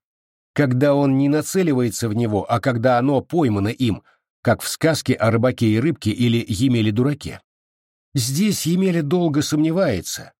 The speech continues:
между ним и щукой происходит диалог. Емеля не верит щуке, не хочет её отпустить. И только после того, как вёдра с водой сами пошли домой,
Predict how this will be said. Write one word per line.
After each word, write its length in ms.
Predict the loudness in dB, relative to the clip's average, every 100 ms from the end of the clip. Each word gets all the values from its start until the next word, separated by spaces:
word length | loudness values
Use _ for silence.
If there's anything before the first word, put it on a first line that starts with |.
| _ 0
между 360 | 2 2 2
ним 240 | 2 2 0
и 40 |
щукой 480 | -2 -2 -2 0 -2
происходит 640 | 0 0 0 0 0 0
диалог. 580 | 0 0 0 0 -2 _ _ _ _ _
Емеля 500 | -4 2 2 4 2
не 160 | 2 2
верит 320 | 0 0 -2
щуке, 540 | -4 -2 -2 -4 -10 -20 _ _ _
не 180 | 0 2
хочет 480 | 2 0 0 0 0
её 200 | 2 2
отпустить. 720 | 0 0 -4 -2 -8 -10 -16 _ _ _ _ _ _
И 140 | 0
только 320 | 2 0 0 0
после 340 | 0 0 0
того, 340 | 0 0 0
как 280 | 0 -2 -2 -6
вёдра 440 | 0 2 2 2
с 100 | 0
водой 320 | 0 2 0
сами 420 | 0 0 0 2 0
пошли 340 | 0 0 0
домой, 480 | 0 0 0 -2